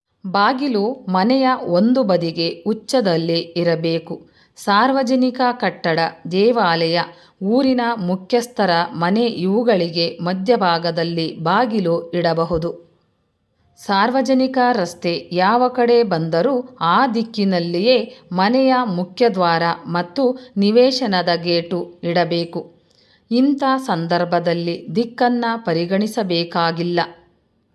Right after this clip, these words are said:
ಮೂಲೆ ದಿಕ್ಕುಗಳು ಸೇರುವ ಜಾಗದಲ್ಲಿ ಯಾವುದೇ ಕಡೆ ಬಾಗಿಲು ಇಡಬಾರದು. ಬಾಗಿಲುಗಳು ಮತ್ತು ಕಿಟಕಿಗಳು ಸಮ ಸಂಖ್ಯೆಯಲ್ಲಿರಬೇಕು.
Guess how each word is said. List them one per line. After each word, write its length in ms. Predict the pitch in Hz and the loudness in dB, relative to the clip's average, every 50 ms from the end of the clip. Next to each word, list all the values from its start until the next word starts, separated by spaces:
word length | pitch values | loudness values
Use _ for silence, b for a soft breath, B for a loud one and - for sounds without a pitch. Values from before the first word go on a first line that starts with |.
| _ _ - | _ _ -10
ಮೂಲೆ 420 | 208 214 233 247 262 269 262 247 247 247 202 180 | -6 -2 0 2 4 6 6 6 6 6 4 0
ದಿಕ್ಕುಗಳು 600 | 190 180 - - 190 190 190 175 175 180 170 170 | -2 -4 -2 -4 -2 0 2 2 2 2 0 -2
ಸೇರುವ 480 | 170 - 190 170 170 175 175 170 175 170 | -2 -2 0 2 2 2 2 2 2 0
ಜಾಗದಲ್ಲಿ 960 | 170 165 170 165 165 165 170 165 165 175 214 269 294 254 269 269 - - - - - | 2 2 0 0 0 0 -2 -2 0 0 0 0 0 0 -2 -2 -6 -14 -18 -8 -2
ಯಾವುದೇ 520 | 180 180 170 175 180 202 214 262 269 269 | 2 2 4 4 2 2 4 4 4 2
ಕಡೆ 380 | 262 269 254 240 233 233 233 233 | 2 2 2 4 4 4 4 2
ಬಾಗಿಲು 680 | 214 180 165 156 165 170 170 185 175 170 170 170 - | 2 0 0 0 0 0 0 -2 -2 -2 -2 -2 -4
ಇಡಬಾರದು. 800 | - 170 170 175 170 165 170 170 165 165 170 165 175 170 - - b b b b b b b 196 | -4 -2 0 0 0 2 2 2 2 2 0 -2 -4 -6 -12 -14 b b b b b b b -2
ಬಾಗಿಲುಗಳು 800 | 175 196 202 233 262 254 277 262 269 262 254 254 254 254 254 247 | 2 2 4 2 2 0 0 0 0 2 4 4 4 6 4 2
ಮತ್ತು 440 | 254 240 226 233 - 240 226 226 | 2 -2 -4 -2 -2 0 0 0
ಕಿಟಕಿಗಳು 680 | 220 - 196 165 185 196 202 208 220 185 180 175 170 170 165 - B B B B | 0 -2 -4 -2 -2 -2 -2 -2 -2 0 2 2 2 2 0 -2 B B B B
ಸಮ 300 | B - 208 202 226 254 262 | B 0 0 2 2 2 0
ಸಂಖ್ಯೆಯಲ್ಲಿರಬೇಕು. 1200 | 262 262 202 180 180 185 - 180 170 170 170 180 170 170 170 165 170 165 165 170 170 170 170 - | 0 0 -2 -2 -2 -2 0 0 0 2 0 0 0 0 0 0 0 0 0 -2 -4 -4 -6 -8